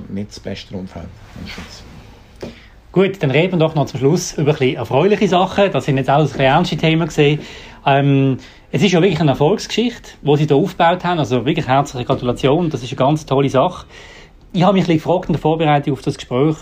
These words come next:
Speaker 2: wie, wie leben Sie? Also jetzt, das Gespräch hier führen wir jetzt hier im, im, ja, im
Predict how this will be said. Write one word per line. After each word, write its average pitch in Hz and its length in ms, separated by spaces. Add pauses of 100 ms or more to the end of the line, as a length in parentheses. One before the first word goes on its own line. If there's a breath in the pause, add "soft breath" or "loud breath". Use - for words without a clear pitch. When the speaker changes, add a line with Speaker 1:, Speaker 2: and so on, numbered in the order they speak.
Speaker 2:
wie, 139 300 (300)
wie 131 160
leben 135 340
Sie? 143 380
Also 117 160
jetzt, 143 240 (120)
das 156 200
Gespräch 151 360
hier 156 240
führen 156 300
wir 139 60
jetzt 135 280
hier 123 120
im, 123 120
im, 113 360 (420)
ja, 135 180
im 123 200